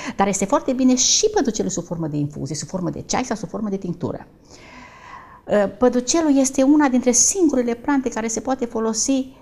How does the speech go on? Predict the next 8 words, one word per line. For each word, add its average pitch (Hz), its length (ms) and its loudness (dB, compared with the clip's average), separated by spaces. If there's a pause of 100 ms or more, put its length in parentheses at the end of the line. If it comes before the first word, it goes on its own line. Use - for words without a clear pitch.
(120)
o - 160 -2
jumătate 208 640 -2
de 226 220 -4
an, 185 280 -4
șase 254 520 -2
luni 240 260 -2
pe - 280 -6
an. 151 220 -6